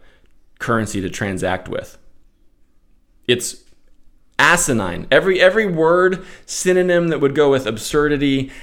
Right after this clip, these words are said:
asininity, stupidity, moronic, destructive, damaging, backwards, a complete reversal of, of val-, of, of societal values that are gonna be good for us. I mean, are you understanding this?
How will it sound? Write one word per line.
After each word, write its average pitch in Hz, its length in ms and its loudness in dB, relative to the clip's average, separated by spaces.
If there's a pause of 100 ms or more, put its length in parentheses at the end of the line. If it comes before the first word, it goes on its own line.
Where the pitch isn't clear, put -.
(180)
asininity, 143 1000 0 (420)
stupidity, 147 1040 -2 (1000)
moronic, 135 920 0 (880)
destructive, 131 1040 -2 (240)
damaging, 123 840 -2 (840)
backwards, 120 1040 -4 (480)
a 117 60 -6
complete 131 540 -6
reversal 120 600 0
of, 110 300 -2
of 104 220 2
val-, 110 480 0
of, 104 320 -2
of 107 120 -2
societal 113 560 -2
values 107 480 0
that 110 120 -2
are 104 80 -2
gonna 101 120 -4
be 98 120 -6
good 110 340 -2
for 117 180 -2
us. 110 320 0
I 131 40 -6
mean, 131 140 -2
are 123 60 -2
you 156 240 -6
understanding 214 800 -2
this? - 380 -8